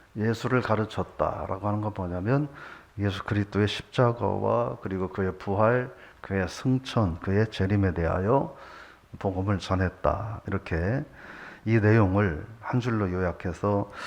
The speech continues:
"이 글에서 시작하여 예수를 가르쳐 복음을 전했다." 이렇게 말을 하고 있습니다. 그러면서 삼십육 절을 보면 "내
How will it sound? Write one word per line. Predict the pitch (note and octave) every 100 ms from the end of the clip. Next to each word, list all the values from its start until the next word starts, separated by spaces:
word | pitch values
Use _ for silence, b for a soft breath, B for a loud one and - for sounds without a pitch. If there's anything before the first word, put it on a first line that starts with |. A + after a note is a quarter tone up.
| B B B B
"이 | G#2+
글에서 | G#2 A2 G#2 A2
시작하여 | - - A2 - A2 A#2+ G#2
예수를 | F#2 F2+ - G#2 G#2+ G#2 - B2+ B2
가르쳐 | - G2+ G2+ - B2+
복음을 | - G2 A2+ A#2
전했다." | - F#2+ F2 - - - -
이렇게 | - - G#2 A2
말을 | F2+ F2 E2+
하고 | E2 E2+ F2 F2 -
있습니다. | F2 - F2 - A2+ G#2+ - - _ _ _ _ _ _ _ - - B B B B B B B B B -
그러면서 | A#2+ B2 A#2 G#2+ A2+ G2+ C3 G#2 - - - - _ _
삼십육 | - C3+ C#3 C#3+ G#2 F#2 -
절을 | B2+ B2+ A2
보면 | E2+ E2 F#2 E2 C3 E3 - B B B B B _ -
"내 | A#2 A#2